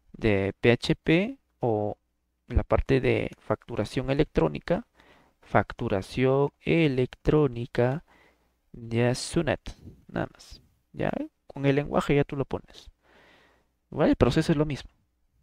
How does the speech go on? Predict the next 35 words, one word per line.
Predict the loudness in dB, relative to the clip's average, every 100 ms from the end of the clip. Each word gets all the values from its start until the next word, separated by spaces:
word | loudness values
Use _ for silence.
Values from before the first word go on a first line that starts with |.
| _
sino | -4 0 0
que | 0
cambia | 0 0
el | -4
lenguaje | -4 -4 -4
nada | -12
más. | -20 -20 _ _ _ -20 _ _ _ _
Y | -6 -4
muy | 0
bien, | 0 0
me | 0
dice, | 2 2 2
"El | 4 2
curso | 2 4 6 4 0
de | 0
facturación | 0 -4 -6 -4 -4 0 -2 0
electrónica | 0 0 0 0 2 0 -2
sunat | -2 -2 0 0 -4
se | -4 -4
acaba | 0 2 2 0
de | -2
registrar | -2 -2 0 -2 0 0 -2
correctamente." | -2 0 -2 -2 -4 -4 -6 -8 -8 -12 -20 -20 -12
Y | -4 -2
fíjate, | -2 -2 -2
aquí | -4 -8
está. | -8 -12 _ -20 -20 -16 0
Y | 0
todo | 4 2 4 2
eso, | 2 -2
pues, | -4 -6
como | -6 -12
ustedes | -4 0 0
se | 0
fijan, | -6 -4 -4 -2 -4